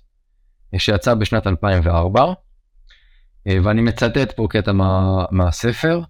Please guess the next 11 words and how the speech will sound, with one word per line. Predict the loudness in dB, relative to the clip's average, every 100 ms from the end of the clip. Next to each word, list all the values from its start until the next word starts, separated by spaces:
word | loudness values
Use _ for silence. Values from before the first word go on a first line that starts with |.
| _ _ _ _ _ _ 0
אה, | 2 4 2 0
"חוסר | 0 0 0 0 0 2 0
התחתית | -2 -4 -2 -2 -2 -6 -20 _
של | -6 -4
הבחירות | -2 -2 -2 0 -2
שלנו, | -2 0 2 0 0 -4 _ _ _ -8
כלומר | -2 0 0
זה | 0 0
שיש | 0 0 0 0
לנו | 0 0 -2 -4 _ _ _
ריבוי | -2 0 2 0 0 0 0